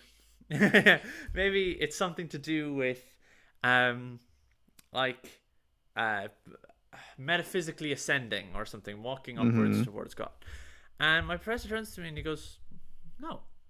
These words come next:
Speaker 1: this is, people used to come here when they were sad about their father passing away. They used to go up top and drink lemonade.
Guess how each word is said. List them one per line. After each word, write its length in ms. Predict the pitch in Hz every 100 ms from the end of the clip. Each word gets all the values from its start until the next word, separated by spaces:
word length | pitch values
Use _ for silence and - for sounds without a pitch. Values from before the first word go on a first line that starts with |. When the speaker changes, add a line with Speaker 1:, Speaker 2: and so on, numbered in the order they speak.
| - - - - -
Speaker 1:
this 200 | 240 240
is, 240 | 262 - - - -
people 240 | - 320
used 200 | 285 247
to 80 | 214
come 420 | - - 175 247
here 240 | - 120 107
when 120 | 113
they 80 | 123
were 100 | 110
sad 640 | - 165 180 73 69 123 - - -
about 320 | - 127 127 -
their 220 | 123 113 - - - -
father 340 | 147 160 180
passing 360 | - 110 117 107
away. 180 | 107
They 100 | 107
used 160 | 151 170
to 60 | 147
go 140 | 160
up 160 | 170 -
top 300 | 165 151 -
and 100 | 110
drink 200 | 147 143
lemonade. 580 | 147 160 117 - -